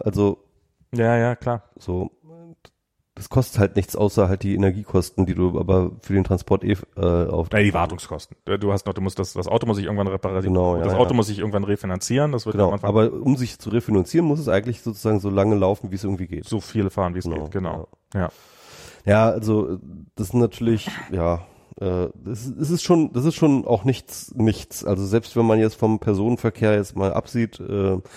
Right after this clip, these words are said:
Speaker 1: das wird auf jeden Fall einiges verändern. So, da bin ich mir ziemlich sicher.
Speaker 2: Ja, also ich bin, ich bin, also das ist, das ist so eine der, der, ähm, also selbstfahrende Autos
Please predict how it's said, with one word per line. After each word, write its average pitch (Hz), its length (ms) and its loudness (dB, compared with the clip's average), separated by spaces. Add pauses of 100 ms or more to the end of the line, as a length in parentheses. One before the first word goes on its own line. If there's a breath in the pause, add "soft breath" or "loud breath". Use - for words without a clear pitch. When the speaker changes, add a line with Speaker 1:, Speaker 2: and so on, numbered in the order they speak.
(240 loud breath)
Speaker 1:
das 85 180 -4
wird 113 160 2
auf 113 140 2
jeden 120 120 2
Fall 107 300 2
einiges 101 380 0
verändern. 78 580 -6
So, - 80 -10
da 82 140 -8 (120)
bin 90 120 -8
ich 87 100 -10
mir 92 80 -6
ziemlich 90 260 -10
sicher. 82 360 -14
Speaker 2:
Ja, 131 220 4
also 143 160 0
ich 165 120 -2
bin, 190 240 2
ich - 160 -10
bin, 156 440 -2 (1700)
also 139 160 2
das 156 180 4
ist, - 260 -6
das 180 100 0
ist 175 140 -6
so 160 140 0
eine 139 220 0
der, 131 300 2
der, 113 840 0
ähm, 110 140 -12
also 117 160 -2
selbstfahrende 143 480 2
Autos 156 460 -2